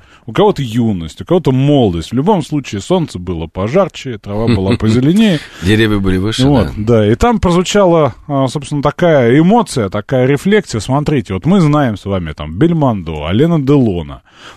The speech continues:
Speaker 1: ну, еще там десять, двадцать, пятьдесят фамилий можем назвать. А молодых-то мы не знаем. И вопрос, мы их не знаем, потому что их нет, их не появляются, звездочки не всходят?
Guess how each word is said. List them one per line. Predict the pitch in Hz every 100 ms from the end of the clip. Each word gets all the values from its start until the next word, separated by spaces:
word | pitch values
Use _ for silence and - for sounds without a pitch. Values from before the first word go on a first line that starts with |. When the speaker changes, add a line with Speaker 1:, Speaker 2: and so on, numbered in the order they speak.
| 156
Speaker 1:
ну, |
еще | 185 - 190 165
там | 104 85 71
десять, | 85 156 180 - 95
двадцать, | 127 156 - 101
пятьдесят | 110 113 113 156 127
фамилий | - 90 98 82
можем | 80 85 78
назвать. | 80 90 92 71 - _ _ _ _ _
А | 101
молодых-то | 113 175 170 131 - 92
мы | 107
не | 143
знаем. | 143 151 87 98 92 - _ _ _ _ _
И | 120
вопрос, | 123 160 - 135 87 - -
мы | 104 147
их | 123
не | 160
знаем, | 151 156 135
потому | - 160 160
что | - 156
их | 143
нет, | 202 240 - -
их | - 131
не | 151
появляются, | 147 156 160 160 135 95 -
звездочки | 95 156 117 104 - 117
не | 135
всходят? | 135 - 131 73 -